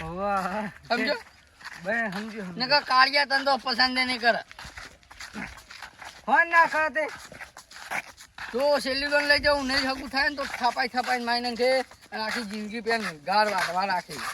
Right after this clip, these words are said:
Speaker 2: અને હગું તો કદી પણ નહીં કરાવું. ભલે કે ફરક પાડો. એ ભલે મહેમાનનો ફોન આવ્યો.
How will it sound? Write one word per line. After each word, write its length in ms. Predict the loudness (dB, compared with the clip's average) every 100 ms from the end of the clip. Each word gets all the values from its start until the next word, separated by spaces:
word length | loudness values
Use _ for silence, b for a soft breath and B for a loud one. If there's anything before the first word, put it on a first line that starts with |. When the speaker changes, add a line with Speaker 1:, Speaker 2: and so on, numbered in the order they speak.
| -12 -20 -20 -20 -18 0
Speaker 2:
અને 120 | 4
હગું 340 | 6 6 4 -2
તો 120 | 0
કદી 300 | 0 0 0
પણ 220 | -2 -2
નહીં 140 | -4 -4
કરાવું. 360 | -4 -4 0
ભલે 180 | 6 6 4 -8 -16 -16 -16 -10 -4 -2
કે 140 | 0 -2
ફરક 380 | -2 -6 -6 -10
પાડો. 200 | -16 -18 -20 -20 _ -8
એ 60 |
ભલે 220 | -6 -4
મહેમાનનો 600 | -4 -6 -8 -8 -8 -10
ફોન 260 | -10 -8 -6
આવ્યો. 160 | -8